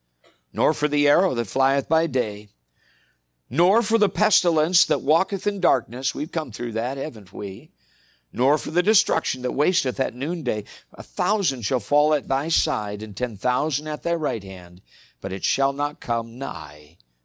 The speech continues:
thee. Boy, here's a man of war, and David saying this, I, making personal preparation, sure, but ultimately safety is of the Lord. How many of us have seen that portrait? Those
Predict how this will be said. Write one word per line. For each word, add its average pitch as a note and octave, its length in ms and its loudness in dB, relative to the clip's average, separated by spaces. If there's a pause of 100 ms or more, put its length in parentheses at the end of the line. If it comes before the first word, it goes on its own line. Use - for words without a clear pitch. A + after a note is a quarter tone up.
(120)
thee. D#2 560 -12 (920)
Boy, G#2+ 160 -4
here's A2 240 -6
a G#2+ 40 -8
man G#2+ 220 -6
of G#2 80 0
war, A2 380 6
and F#2 160 -10
David G#2 320 -4
saying A2+ 380 -4
this, G2 460 -8
I, F#2 200 -10 (440)
making A2 340 -6
personal B2+ 360 -4
preparation, B2+ 720 -4
sure, C3 320 -2
but G2 160 -6
ultimately G#2 640 -4
safety E2+ 720 -10 (260)
is E2 180 -12
of E2+ 120 -10
the F#2 100 -10
Lord. E2 300 -10 (160)
How B3+ 80 -8
many A#3+ 160 -4
of A#2+ 80 -2
us A2+ 160 2
have F2+ 120 -10
seen A2+ 280 -8
that F2+ 240 -8 (380)
portrait? F2+ 640 -2 (1040)
Those - 500 -4